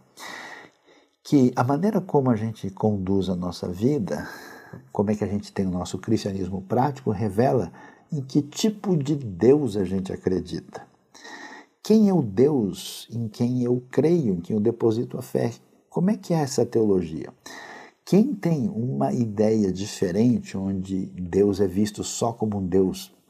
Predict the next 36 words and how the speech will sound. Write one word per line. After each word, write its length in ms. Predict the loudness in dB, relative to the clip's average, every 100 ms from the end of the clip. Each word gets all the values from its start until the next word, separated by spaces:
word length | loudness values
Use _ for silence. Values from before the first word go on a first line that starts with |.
| _
exigente, 960 | -2 -2 -2 -6 -2 2 4 2 -4 -16
que 180 | -14 -16
tem 480 | -4 -2 0 -4 -8 -6
caprichos 720 | 2 2 2 2 2 0 -4 -2
meio 280 | 0 0
incompreensíveis 1200 | -2 -2 -2 -2 -4 -8 -6 2 4 4 0 -6 -4
e 80 | -4
que, 140 | -4
portanto, 720 | -4 -6 -4 -2 -2 -2 -12 -14 -16 -14 -14 -16 -10
eu 320 | 0 2 2 0
tô 180 | 0 2
apavorado, 760 | 2 2 2 0 2 2 4
ele 100 | 4
é 40 | 4
um 80 |
Deus 260 | 4 4 4
do 120 | 0
medo, 420 | 2 4 4 -2 -16 -18
essa 180 | -12 -10
pessoa 380 | -4 -4 -2 -2
de 100 | -2
fato 360 | 0 0 2 0
não 120 | 0
vai 120 | -2
sair 240 | -2 -2
do 100 | 0
lugar, 380 | -2 -2 -4 -8
porque 200 | -10 -8
ele 80 | -4
tem 140 | -2
receio 520 | 0 0 0 4 4 4
que 140 | 0
qualquer 360 | 2 2 4 2
movimento 600 | 2 2 2 2 0 -4
seja 340 | -2 0 -2
questionado. 680 | -4 -6 -4 0 2 0